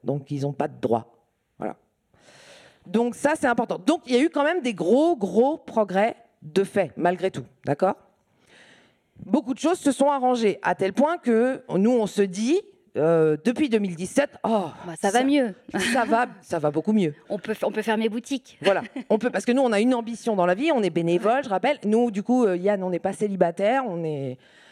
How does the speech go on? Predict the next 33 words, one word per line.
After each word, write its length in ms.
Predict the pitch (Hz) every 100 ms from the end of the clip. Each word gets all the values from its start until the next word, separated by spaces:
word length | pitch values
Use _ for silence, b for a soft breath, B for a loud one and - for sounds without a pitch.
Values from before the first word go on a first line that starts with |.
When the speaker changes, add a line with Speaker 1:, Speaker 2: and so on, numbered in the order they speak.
| b b b b
Speaker 1:
en 120 | - 196
couple 320 | 311 359 277
avec 180 | 208 208
des 160 | 208
enfants 320 | 185 - 240 208
aussi, 280 | - - 262 -
Speaker 2:
<laughs> 100 | 156 180
Speaker 1:
et 80 | 202
on 240 | 196 190
travaille 380 | - 220 233 294
beaucoup 280 | 226 254 277
en 80 |
déplacement. 420 | 226 190 196 165 -
Voilà. 160 | 139 120 -
Du 120 | - 214
coup, 100 | 339
notre 220 | 247 214
ambition, 320 | 208 208 339
nous, 80 | 285
c'est 140 | 196
de 40 | -
fermer 260 | 202 226
boutique, 380 | 220 240 247 -
en 80 | 151
fait. 160 | 165 - -
Donc, 300 | 170 277 381
c'est 140 | -
un 100 | 262
état 240 | 269 277 285
des 140 | 285
lieux 160 | 294 359
plutôt 320 | - 311 285
chouette 280 | - 320